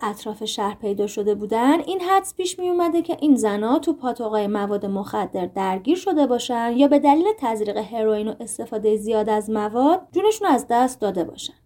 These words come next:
بعدم کسایی که توی اون پاتوقا بودن به خاطر ترس از دستگیری جنازه‌ها رو بردن و انداختن همون طرفا. و در آخر چیزی که باعث می‌شه هیچ کس شک نکنه که این قتل زنجیره‌ای بودن، این بوده که قاتل بعد از کشتن سه تا زن اول تا چند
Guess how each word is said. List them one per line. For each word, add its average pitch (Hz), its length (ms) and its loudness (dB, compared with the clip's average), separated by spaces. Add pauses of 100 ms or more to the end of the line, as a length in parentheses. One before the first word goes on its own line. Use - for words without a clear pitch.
بعدم 466 300 6
کسایی 285 360 4
که 269 120 0
توی 233 180 -2
اون 214 220 -2
پاتوقا 220 460 -2
بودن 247 340 2
به 339 80 4
خاطر 233 320 -2
ترس 202 380 -2
از 196 200 -4
دستگیری 220 680 0
جنازه‌ها 247 480 4
رو 233 100 2
بردن 220 400 2
و 392 40 -2
انداختن 220 500 0
همون 214 240 -6
طرفا. - 440 -10 (240)
و 254 100 8
در 262 220 10
آخر 269 380 2
چیزی 262 320 2
که 208 120 -2
باعث 214 500 2
می‌شه 208 180 -4
هیچ 302 280 2
کس - 200 -2
شک 214 300 0
نکنه 202 380 -4
که 202 120 -6
این 202 160 -6
قتل 202 320 0
زنجیره‌ای 202 640 2
بودن، 220 520 0
این 403 120 -4
بوده 403 220 4
که 440 100 -6 (100)
قاتل 226 400 2
بعد 190 200 0
از 196 180 -4
کشتن 202 420 -6
سه 208 180 -8
تا 214 120 -8
زن 202 380 -4
اول 240 420 0 (240)
تا 349 120 2
چند 392 320 2